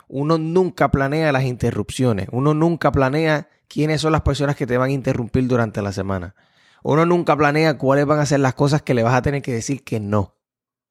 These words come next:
en la semana. Uno nunca planea nada de eso. Ahora mismo yo tengo aquí, mira, déjame mostrarle a los que me están viendo por cámara.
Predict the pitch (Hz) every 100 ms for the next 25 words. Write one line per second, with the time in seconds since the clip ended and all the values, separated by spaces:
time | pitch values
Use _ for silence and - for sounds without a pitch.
0 | _ _ _ - 104 101 110 98 95 -
1 | - _ _ _ _ _ _ _ _ _
2 | - 160 208 226 196 180 170 180 170 160
3 | 156 151 101 - _ _ _ _ _ _
4 | _ _ _ _ _ - 139 165 202 180
5 | 165 135 180 180 165 165 160 127 110 117
6 | 127 139 139 131 139 139 127 117 - 113
7 | - 123 147 151 139 147 - 147 120 104
8 | 104